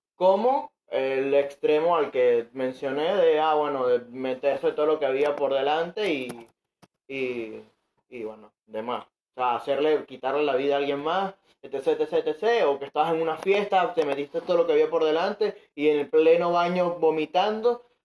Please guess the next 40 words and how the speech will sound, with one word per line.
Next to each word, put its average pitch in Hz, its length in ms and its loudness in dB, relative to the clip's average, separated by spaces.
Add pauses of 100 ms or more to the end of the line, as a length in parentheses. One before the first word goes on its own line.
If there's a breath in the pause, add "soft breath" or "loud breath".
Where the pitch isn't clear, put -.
salió 175 680 2
Diosito 165 640 0
debajo 160 380 4
de 147 80 2
la, 143 180 2
de 139 120 2
la 139 140 2
poseta 185 420 0
a 180 40 2
decirte, 165 480 2
"Oye, 151 280 4
mira, 143 440 0 (120)
te 131 100 -8
vas 135 120 -2
a 220 80 0
morir, 147 460 0 (160)
o 143 140 -2
te 151 80 0
entregas 180 340 2
a 220 80 2
mí 233 140 2
o 269 100 4
te 190 100 2
mueres", 160 440 2
y 139 60 -6
tú 151 100 -6
dices, 156 280 -2 (280)
"Ah, 240 180 2
bueno, 190 380 0 (240)
está 214 180 -4
bien", 170 320 0 (320)
y 127 80 -12
listo. 120 380 -8
O 104 60 -14
sea, 120 280 -6
ese 143 220 -4
tipo 180 260 -2
de 170 100 2
cosas, 165 280 -4
como, 156 340 -4